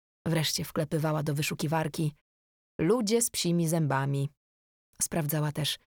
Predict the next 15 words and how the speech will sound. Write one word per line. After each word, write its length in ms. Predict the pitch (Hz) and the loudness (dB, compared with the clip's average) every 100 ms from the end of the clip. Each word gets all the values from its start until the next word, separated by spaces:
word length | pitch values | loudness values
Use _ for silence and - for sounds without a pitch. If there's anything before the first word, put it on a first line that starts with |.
| _ _ - | _ _ -2
czy 120 | 165 | 2
ludzie 200 | 233 359 | 2 2
i 160 | 285 | 0
psy 260 | 247 - 220 | 0 0 2
mają 280 | 202 180 185 | 2 2 0
wspólnego 480 | - 208 180 151 170 | -2 0 0 0 -2
przodka. 500 | - - - - 220 _ _ _ _ _ | -4 -4 -2 -4 -4 _ _ _ _ _
Wpisywała: 600 | - 185 - 160 185 180 175 _ _ _ - | -8 -2 -2 0 0 0 -2 _ _ _ -4
"Hybryda 640 | 185 147 165 247 196 220 | -2 0 2 0 2 0
człowieko-zwierz". 1800 | 226 - 190 190 170 180 185 - - 175 165 143 139 139 147 - - - - _ _ _ _ _ - | 0 -2 0 0 0 -2 -2 -6 -2 -2 0 -2 -2 -2 -2 -2 -4 -6 -8 _ _ _ _ _ -2
Zwierzęce 720 | 143 170 147 185 185 - 156 | 2 2 2 2 0 -2 0
geny 340 | 170 185 185 | 0 2 2
recesywne 680 | 143 - 139 175 165 170 - | 0 -2 0 0 0 -2 0
u 120 | 151 | 0
ludzi 560 | 147 143 151 151 220 | 0 0 -2 -2 -2